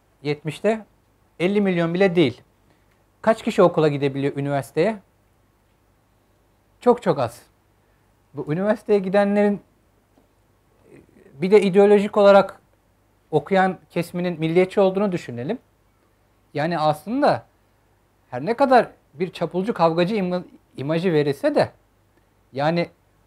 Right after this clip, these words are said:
bu mücadeleye giden adamlar, e, üniversite mezunu, Türkiye'nin iyi üniversitelerinde okuyan eğitimli insanlar. E, bu eğitimli insanlar bir yerde kendilerini orada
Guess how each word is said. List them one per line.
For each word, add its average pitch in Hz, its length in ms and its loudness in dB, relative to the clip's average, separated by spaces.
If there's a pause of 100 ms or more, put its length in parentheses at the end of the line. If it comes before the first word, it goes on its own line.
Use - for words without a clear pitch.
(580)
bu 170 280 -4
mücadeleye 190 560 2
giden 185 260 0
adamlar, 156 460 0 (360)
e, 143 140 -4 (440)
üniversite 233 460 -2
mezunu, 143 480 -6 (380)
Türkiye'nin 208 420 -6 (160)
iyi 185 180 -4
üniversitelerinde 220 720 -2
okuyan 208 420 -2 (200)
eğitimli 202 360 -4
insanlar. 135 500 -4 (760)
E, 113 160 -18
bu 202 120 0
eğitimli 226 400 -2
insanlar 175 580 -2 (760)
bir 160 120 -2
yerde 220 520 4 (880)
kendilerini 196 560 0
orada 196 360 2